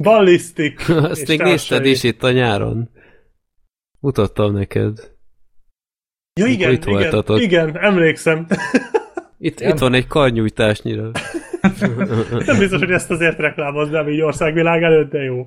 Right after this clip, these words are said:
Speaker 2: Hát az egyik leg-, legjobban eladott D V D itthon, ne viccelj.
Speaker 1: <laughs> Igen.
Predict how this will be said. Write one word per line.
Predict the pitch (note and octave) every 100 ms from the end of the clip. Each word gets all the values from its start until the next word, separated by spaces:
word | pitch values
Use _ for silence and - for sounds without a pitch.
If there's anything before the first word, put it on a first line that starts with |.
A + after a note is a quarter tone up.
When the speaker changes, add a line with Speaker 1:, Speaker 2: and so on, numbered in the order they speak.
| -
Speaker 2:
Hát | B2 -
az | C3
egyik | D3 C3+ C3+
leg-, | D3 C3 C3 C#3+
legjobban | C#3+ A2+ G#2+ A#2
eladott | B2 F#2+ G2+ G2
D | A2+
V | G2 G2
D | F#2+
itthon, | F#2+ G2+ - G2+
ne | G#2+ G#2+
viccelj. | A2 D#3+ A#2+ G3+
Speaker 1:
<laughs> |
Igen. | F3+